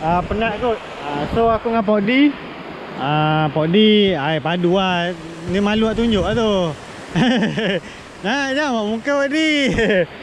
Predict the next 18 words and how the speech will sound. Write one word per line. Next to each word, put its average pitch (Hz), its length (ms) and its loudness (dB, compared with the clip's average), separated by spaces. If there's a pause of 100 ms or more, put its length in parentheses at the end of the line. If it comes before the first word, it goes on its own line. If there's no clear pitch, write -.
(300)
Ah, 160 400 2
dari 254 720 4
kita 190 160 0
tewas. 269 640 2
<laughs> 220 1080 -4
So, 233 440 4 (1600)
ah, 196 360 4
juara, 196 440 2
juara. 185 320 2
Dia 185 120 2
pegang 214 280 0
lah. 214 200 2
Le-, 196 280 2 (360)
saiz 320 440 0
dia 233 160 0
beka-, 226 360 -2
dia 196 120 0
pegang. 202 400 -2